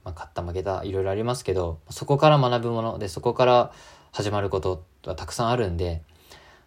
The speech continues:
あの、ぜひ、本当全力を尽くして、まずはやってもらいたいのと、あとは、そうですね、あの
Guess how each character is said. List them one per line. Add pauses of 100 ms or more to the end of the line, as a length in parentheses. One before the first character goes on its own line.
(160)
あ
の、
ぜ
ひ、
本
当
全
力
を
尽
く
し
て、
ま
ず
は
や
っ
て
も
ら
い
た
い
の
と、 (640)
あ
と
は、 (800)
そ
う
で
す
ね、 (640)
あ
の